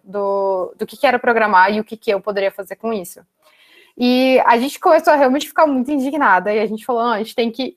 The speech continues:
mudar isso, a gente tem que parar de falar", porque a gente falou, "Nossa, eu cansei de assistir palestras,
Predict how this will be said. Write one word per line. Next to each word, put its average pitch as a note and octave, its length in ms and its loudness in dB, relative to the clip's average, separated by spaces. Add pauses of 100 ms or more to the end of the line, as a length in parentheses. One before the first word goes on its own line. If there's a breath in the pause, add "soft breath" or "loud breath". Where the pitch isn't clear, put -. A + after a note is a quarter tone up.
mudar A#3 340 2
isso, - 200 -12
a G3+ 120 0
gente A#3 200 -4
tem A#3+ 140 0
que - 80 -18
parar G#3 260 4
de A3+ 140 -4
falar", A#3 480 4
porque - 300 -14
a G#3 60 -2
gente A3 200 -8
falou, A#3 200 -2
"Nossa, A3 380 -4
eu - 140 -10
cansei A3+ 280 -2
de C4 100 -4
assistir C#4 280 -10
palestras, F3+ 680 0